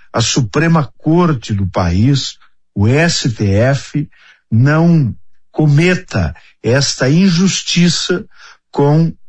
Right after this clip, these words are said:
milhares de famílias de agricultores do Brasil que estão trabalhando, estão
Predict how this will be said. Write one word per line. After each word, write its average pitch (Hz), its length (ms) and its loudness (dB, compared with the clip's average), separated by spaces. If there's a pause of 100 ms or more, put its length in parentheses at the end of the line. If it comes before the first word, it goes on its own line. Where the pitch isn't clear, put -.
(260)
milhares 156 720 2
de 185 120 0
famílias 165 680 2
de 135 180 0
agricultores 147 920 -2
do 131 200 0
Brasil 165 720 2 (580)
que 151 120 -2
estão 143 480 0
trabalhando, 165 1120 0 (540)
estão 135 720 0